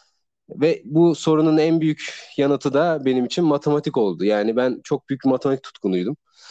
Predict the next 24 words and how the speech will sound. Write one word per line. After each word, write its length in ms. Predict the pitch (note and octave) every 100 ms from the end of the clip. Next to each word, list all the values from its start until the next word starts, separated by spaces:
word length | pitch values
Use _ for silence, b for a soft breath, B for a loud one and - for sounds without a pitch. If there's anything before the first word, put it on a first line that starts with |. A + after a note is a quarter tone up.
| B B B _ _ _
Çok 220 | - C#3
keyif 240 | - C3+ C3+
alıyordum 340 | C3+ B2+ A#2+
matematikle 580 | B2 A#2+ B2 A#2+ - C3
uğraşmaktan. 720 | B2 B2 A#2 B2 A#2 B2+ C3 -
Ee, 160 | A2+
o 160 | A2+ -
tam 280 | - E3 D3+
aksine 360 | D3 - C3+
mesela 380 | B2 A#2 A#2+ C3
fizikle, 580 | C#3 B2+ B2 C3 A2+ G#2+
biyolojiyle 680 | A2+ A2+ A#2+ A2 B2 A2 G2+
de 60 |
aram 260 | C3 B2 B2
çok 240 | - B2+
fazla 320 | - A#2 A2 A#2
iyi 180 | A#2
değildi. 420 | B2 A#2 F#2+ E2 - _ b b b -
Kimyayla, 580 | A2 G#2 G2+ F#2+ F#2 A2+
e, 520 | F#2+ G2 G2 F#2+ G2
fen 220 | A#2 A#2 A2
bilimleriyle 460 | G#2+ F#2+ F2 F2
daha 220 | E2+ E2+
doğrusu. 400 | F2 F2 - D3+